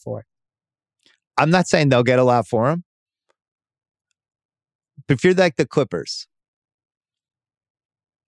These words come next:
Speaker 2: and you are, your season's going and going in a direction that I think we both agree is down. I don't think we see Paul George again this year. I really don't.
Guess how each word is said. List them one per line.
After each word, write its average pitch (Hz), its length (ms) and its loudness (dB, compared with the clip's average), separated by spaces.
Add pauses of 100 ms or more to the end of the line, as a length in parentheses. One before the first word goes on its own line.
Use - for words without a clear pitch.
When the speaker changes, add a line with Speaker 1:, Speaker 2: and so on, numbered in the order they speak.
(140)
Speaker 2:
and 113 460 0 (1400)
you 170 540 4
are, 127 400 2
your 147 220 0
season's 131 440 -4
going 120 360 0
and 110 300 -4 (240)
going 117 260 2
in 110 140 0
a 110 80 0
direction 101 640 -2 (220)
that 107 120 0
I 101 80 2
think 95 200 -4
we 104 80 -2
both 98 240 -2
agree 95 200 -2
is 92 140 -4
down. 85 340 -4 (240)
I 123 100 0
don't 131 160 -2
think 120 160 -2
we 120 100 0
see 110 200 -4
Paul 101 220 -2
George 90 300 -4
again 85 240 -4
this 85 180 -6
year. 82 120 -2
I 82 40 -2
really 95 260 0
don't. 82 200 -4